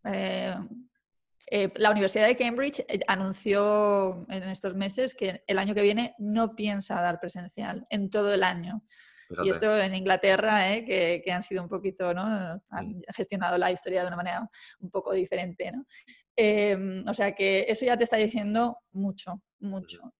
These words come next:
Speaker 1: Y mucha gente va a apostar por la online clarísimamente.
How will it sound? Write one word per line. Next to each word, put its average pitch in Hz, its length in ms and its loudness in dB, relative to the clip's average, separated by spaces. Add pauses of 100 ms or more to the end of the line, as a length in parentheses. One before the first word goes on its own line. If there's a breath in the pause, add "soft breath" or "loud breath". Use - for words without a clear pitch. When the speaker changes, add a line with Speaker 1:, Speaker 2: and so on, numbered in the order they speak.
Speaker 1:
Y 185 560 0
mucha 202 240 -2
gente 208 320 -2
va 202 80 4
a 196 40 6
apostar 190 440 -2
por 185 120 0
la 190 100 0
online 190 280 -2
clarísimamente. 190 960 -2